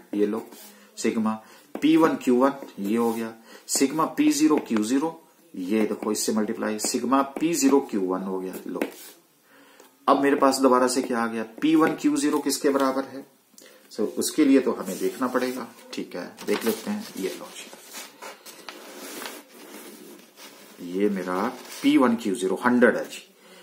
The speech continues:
तो पी वन क्यू ज़ीरो मेरा हंड्रेड हो गया। उसके बाद मेरा पी वन क्यू वन कितना है, नाइंटी सिक्स है, ये लो नाइंटी six divided by, अ, पी ज़ीरो क्यू ज़ीरो कितना है, एटी है, ठीक है, और उसके बाद पी ज़ीरो क्यू वन जो है मेरा कितना है, सिक्सटी है।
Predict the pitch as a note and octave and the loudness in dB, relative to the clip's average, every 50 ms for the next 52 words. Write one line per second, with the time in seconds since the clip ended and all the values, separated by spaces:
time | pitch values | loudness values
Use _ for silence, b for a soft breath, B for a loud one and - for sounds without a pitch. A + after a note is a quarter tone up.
0 | B B B - - - - C#3 C#3+ D3+ D3 D3 D3 C#3 - C#3 C#3 C#3 B2+ C3 | B B B -6 -6 -2 2 4 6 6 6 4 4 0 2 2 4 4 4 4
1 | C#3 C3+ C3+ C3 B2+ C3 C3 A#2+ - G2+ F2+ F2 G#2 G2 G#2 G2+ G2 G2 G2+ F#2+ | 4 4 4 4 4 4 2 0 0 -4 -2 0 0 2 2 2 0 0 -2 -4
2 | F#2+ - - - _ _ b b b b b b - B2 - - D3+ C#3+ C#3+ C#3 | -6 -10 -14 -18 _ _ b b b b b b -4 -2 0 4 4 4 4 4
3 | C#3 C#3 C3+ D3 C3+ - - - D#3+ D#3+ D#3 D3+ C#3+ C3 A#2 - C3 B2+ C3 C3 | 4 2 2 2 0 0 0 0 2 4 4 4 4 2 2 2 4 4 6 6
4 | C3+ C3+ C3+ C3 B2 B2 B2+ B2+ B2+ C3 C#3 C3+ A#2 A2 G#2 G2+ G2 G#2+ - - | 4 4 2 0 -2 -2 2 2 2 2 2 2 2 2 2 2 0 0 -2 -2
5 | - - - - - G#2 G2 F#2+ F#2 - G2+ G2 F#2+ F#2 F#2 F#2+ G2 G2 F#2+ G#2 | -4 -4 -4 -6 -4 -4 -6 -8 -6 -2 -2 -2 -2 -2 -4 -4 -4 -4 -4 -6
6 | - - - - - - - G2 A2 A2 A#2 A#2+ A#2+ A#2+ C#3 C3+ A#2 A2 A2 G#2+ | -6 -8 -10 -10 -12 -8 -4 -2 2 4 6 6 6 6 4 2 2 2 0 0
7 | G#2+ G#2+ - - _ _ b b b b b b b b b b b b A2+ A2 | 0 -2 -6 -14 _ _ b b b b b b b b b b b b 0 2
8 | A2 A2 - - - D#3 E3 D#3 D3 D#3+ D#3 D#3+ C#3+ - - D#3 D3+ D3 C#3 D3 | 2 2 2 0 -2 0 0 2 4 4 6 4 4 4 6 6 6 6 6 2
9 | C#3 D3 C3 C3+ - A#2+ C3 C#3 C3+ C#3 D3 C#3+ - - - B2+ A#2+ - - - | 2 2 0 -2 -4 -2 0 2 2 0 0 -4 -6 0 2 4 4 2 2 0
10 | B2+ A#2 G#2 G2+ G#2 - - _ - - - A#2 A2 - - A2+ G#2 G2+ - B | 0 2 0 -2 -4 -6 -12 _ -12 -8 -6 -6 -6 -6 -6 -8 -8 -8 -10 B
11 | B B B B B B B B - - A2+ B2 C3+ D3 D#3 D#3 - - B2+ - | B B B B B B B B 0 4 6 6 6 6 4 2 2 0 0 0
12 | - - - C#3 B2+ G#2 G#2+ G#2+ G#2 G#2+ A#2 B2 B2+ B2+ - D#3 D#3+ E3+ D#3 D#3 | 0 0 0 2 2 4 4 4 4 4 4 2 0 -2 0 -2 0 2 2 4
13 | D3+ D3+ C#3+ C#3+ - D3+ D3+ D3 C#3+ C3 C3 B2 B2+ A#2+ A#2+ A2+ A2 A2 G#2 G#2+ | 4 4 4 2 4 4 6 6 6 4 2 2 2 2 2 2 2 2 2 0
14 | - G#2+ - - G#2 G2 F2+ F2 - - A#2+ - - - - - F#2 - - - | -2 -4 -6 -4 -4 -4 -4 -2 -2 -2 -2 -2 -4 -8 -6 -6 -8 -8 -10 -14